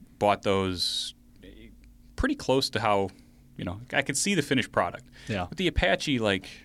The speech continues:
Speaker 1: <laughs> holy shit, man. Like, I didn't even know what road I was on. I don't, you know, like, the compass was broken for half the build.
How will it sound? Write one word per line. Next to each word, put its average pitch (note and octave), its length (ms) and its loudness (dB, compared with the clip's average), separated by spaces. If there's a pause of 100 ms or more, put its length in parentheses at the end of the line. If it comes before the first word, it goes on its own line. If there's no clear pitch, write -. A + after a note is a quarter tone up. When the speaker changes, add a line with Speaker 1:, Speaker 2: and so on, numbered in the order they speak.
(400)
Speaker 1:
<laughs> - 40 -10 (760)
holy F3 360 8
shit, - 420 4 (180)
man. D4 300 10 (920)
Like, D3 140 4
I E3+ 80 8
didn't F#3 140 2
even D3+ 260 4
know C3 160 8
what B2 280 2
road A2 280 6
I G2+ 80 6
was F2 140 -2
on. F2+ 320 4 (260)
I G#2 120 2
don't, G#2+ 240 4
you G#2+ 140 -2
know, G2+ 180 2
like, G2 180 0 (260)
the G2+ 80 -4
compass C3+ 400 0
was G2+ 120 -2
broken G2 440 0
for E2 140 -4
half F#2 220 0
the E2+ 80 -8
build. E2 340 -2